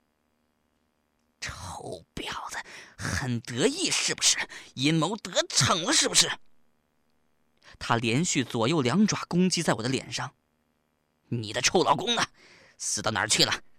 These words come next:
嗯？躲得过吗？老子一个一个挨个收拾，跟我斗，看老子今天怎么弄死你！”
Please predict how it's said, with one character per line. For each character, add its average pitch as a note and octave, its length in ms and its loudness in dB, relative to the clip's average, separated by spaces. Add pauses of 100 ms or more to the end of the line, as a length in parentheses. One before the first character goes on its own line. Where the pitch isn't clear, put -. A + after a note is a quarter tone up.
(220)
嗯？ A#3 640 4 (460)
躲 B2+ 160 0
得 F3+ 100 4
过 F3 280 4
吗？ A2+ 120 0 (520)
老 - 340 -10
子 - 200 -10
一 B2+ 160 -4
个 D3+ 160 -4
一 C3 140 -6
个 - 220 -2
挨 C#4 180 2
个 B3+ 160 -2
收 A3 220 4
拾， D3 200 2 (320)
跟 D3 340 4
我 A2 340 -4 (100)
斗， C3 260 6 (220)
看 A#2+ 320 0
老 A#2 180 -2
子 C3 100 -6
今 D#3 220 0
天 E3 160 0
怎 - 160 -6
么 D3 80 -2
弄 C#4+ 400 0
死 E3 240 -2
你！” B2+ 220 -2